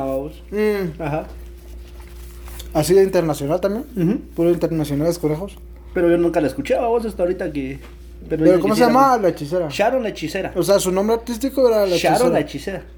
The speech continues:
Speaker 2: Así,
Speaker 1: Ajá,
Speaker 2: como
Speaker 1: ajá, como
Speaker 2: Mm.
Speaker 1: Sharon la hechicera.
Speaker 2: Yo pensé que era más así porque hacía brujería o, <laughs> o algo así. No, no pensé que fuera por apodo.
Speaker 1: Pero dice que, ah, desde pequeña le interesó todo lo de la música y la llamaban Charo Charito.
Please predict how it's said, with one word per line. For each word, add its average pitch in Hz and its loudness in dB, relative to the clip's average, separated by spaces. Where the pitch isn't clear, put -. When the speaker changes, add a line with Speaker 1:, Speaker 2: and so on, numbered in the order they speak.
Speaker 2:
Así, 175 -2
Speaker 1:
Ajá, 165 -2
Speaker 2:
como 240 -4
Speaker 1:
ajá, 277 0
como 233 -4
Speaker 2:
Mm. 131 -4
Speaker 1:
Sharon 226 -4
la 214 -2
hechicera. 175 -4
Speaker 2:
Yo 180 -2
pensé 214 0
que 240 2
era 226 4
más 214 2
así 202 -4
porque 202 -2
hacía 160 -2
brujería 156 -4
o, 104 -12
<laughs> - -
o 202 4
algo 202 6
así. - 4
No, 196 0
no 190 -6
pensé 190 -2
que 185 -2
fuera 185 -2
por 147 -8
apodo. 170 -4
Speaker 1:
Pero 170 2
dice 185 2
que, 180 -2
ah, 175 0
desde 135 -2
pequeña 151 0
le 120 -4
interesó 120 -4
todo 156 0
lo 147 2
de 131 0
la 113 -2
música 196 -2
y 180 -2
la 147 0
llamaban 139 0
Charo 185 -2
Charito. 147 -6